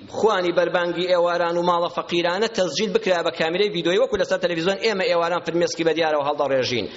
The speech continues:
ئەوەی زەڕەیەک ویژدانی هەبێ نانەکەت بە چاکی بە قورگان ناڕواتە خوار و نازانی چت خواردووە کە ئەو حاڵی داماوە دەبینی. من دەڵێم خۆزگە پێش وەی لە کەناڵەکەەوە پەخش بکرێ، پێشکەشکار و ئامادەکاری بەرنامەکە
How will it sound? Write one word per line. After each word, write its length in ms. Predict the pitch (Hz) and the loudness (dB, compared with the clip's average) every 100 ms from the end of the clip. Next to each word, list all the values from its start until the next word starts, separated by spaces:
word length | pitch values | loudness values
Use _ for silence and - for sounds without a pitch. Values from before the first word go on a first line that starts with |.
| - - | -14 -2
ئەوەی 240 | 139 196 247 196 | 2 2 2 0
زەڕەیەک 460 | 208 202 302 269 220 | 0 0 2 0 0
ویژدانی 540 | 226 170 202 214 208 190 | -4 0 0 0 0 0
هەبێ 180 | 196 202 196 | 0 0 0
نانەکەت 360 | 185 185 202 185 | 0 0 -2 0
بە 60 | 185 - - | 0 0 -2
چاکی 260 | 185 180 | 0 0
بە 100 | 185 180 | -2 0
قورگان 260 | 185 180 190 | 0 0 0
ناڕواتە 320 | 175 160 143 | 0 0 -2
خوار 220 | 147 156 | -2 0
و 40 | 156 | 2
نازانی 360 | 180 156 139 | 0 0 -2
چت 180 | 127 135 | -2 -4
خواردووە 280 | - 135 135 | -2 0 0
کە 60 | 160 - | 0 0
ئەو 100 | 240 - | 0 2
حاڵی 300 | 165 165 160 | 0 0 0
داماوە 320 | 160 147 139 135 | 0 0 0 0
دەبینی. 340 | 123 117 110 - - - - | 0 -2 -2 -4 -12 -20 -4
من 120 | 165 | 0
دەڵێم 200 | 196 226 220 | 0 0 0
خۆزگە 280 | 208 180 233 | -2 0 0
پێش 140 | 277 247 | 0 0
وەی 120 | 214 202 | 0 0
لە 40 | 196 | -2
کەناڵەکەەوە 480 | 190 180 180 180 170 | 0 0 0 0 0
پەخش 180 | 180 165 151 | -2 -4 -4
بکرێ، 300 | 160 160 160 147 - - - | -2 0 0 -2 -6 -14 -4
پێشکەشکار 600 | 175 165 185 180 254 277 | -2 0 -2 0 0 2
و 60 | 233 | 0
ئامادەکاری 560 | 214 202 196 196 214 202 | 0 0 0 0 0 0
بەرنامەکە 440 | 190 185 180 180 | 0 0 -2 0